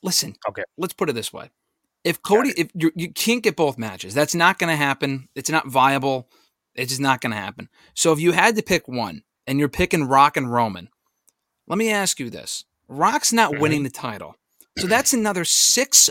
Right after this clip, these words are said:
Speaker 1: months to a year, dude, of Roman Reigns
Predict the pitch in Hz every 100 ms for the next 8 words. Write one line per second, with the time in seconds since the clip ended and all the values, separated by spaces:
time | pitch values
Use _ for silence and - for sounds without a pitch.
0 | _ 160 180 202 220 - - 170 156 135
1 | 127 127 156 226 240 190 120 101 95 95
2 | - 156 131 117 147 185 196 202 170 120
3 | 135 117 107 104